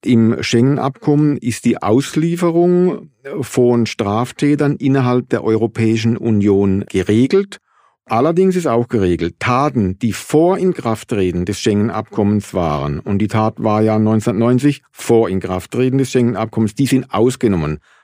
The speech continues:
Deswegen bestand die frühere Rechtslage und die besagt jetzt im Verhältnis zwischen Deutschland und Italien, dass Italien seine Staatsbürger nicht ausliefert.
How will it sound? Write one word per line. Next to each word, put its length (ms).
Deswegen 640
bestand 560
die 80
frühere 460
Rechtslage 640
und 160
die 60
besagt 540
jetzt 220
im 180
Verhältnis 460
zwischen 260
Deutschland 640
und 100
Italien, 640
dass 200
Italien 600
seine 380
Staatsbürger 880
nicht 380
ausliefert. 680